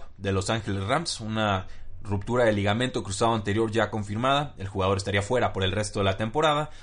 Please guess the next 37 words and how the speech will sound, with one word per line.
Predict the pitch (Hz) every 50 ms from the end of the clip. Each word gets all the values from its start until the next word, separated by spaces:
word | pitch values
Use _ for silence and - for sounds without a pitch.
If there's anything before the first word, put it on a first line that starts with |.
| - - - -
y | - 98 98
sus | 110 110
suplentes | 107 107 101 135 143 151 143 165 160
serían | - 127 113 117 123 127 127 117 -
Robert | - 107 95 127 135 139 135 120
Woods, | 117 151 196 202 - -
que | - 117
ya | 110 113
estaba | 113 113 - 120 110 110 101 95 - - - - - -
en | - 95
las | 95 95
formaciones | - 104 98 98 98 98 - 120 117 117 -
titulares | - 110 98 98 98 107 107 110 120 113 - - 101
o | 98 92 95 95
en | 92 92
las | 92 92 -
alineaciones | 98 98 101 101 98 98 104 113 120 113
de | 107 98
tres | 101 113 110
receptores | 110 110 98 95 - - 110 113 110 104 98 - - - - - - - -
de | 98 95 95
Los | 92 92 92 95
Ángeles | - 104 107 104 127 147 156
Rams, | 165 160 151 170 - - - - - - - - - - - - - - -
pero | - - 113
sobre | 110 117 113 113
todo | - 135 147
el | 160
receptor | 156 135 120 98 98 135 139
de | -
segundo | 117 113 117 131 127 123 123
año, | 127 127 131 131 131 123 - - - - - - -
Josh, | 101 120 120 120 120 - - -
eh, | - - 90 95 92 101 101 110
Reynolds, | 135 151 165 160 143 113 - -
un | 127
jugador, | 120 - 131 131 120 110 110 117 120 117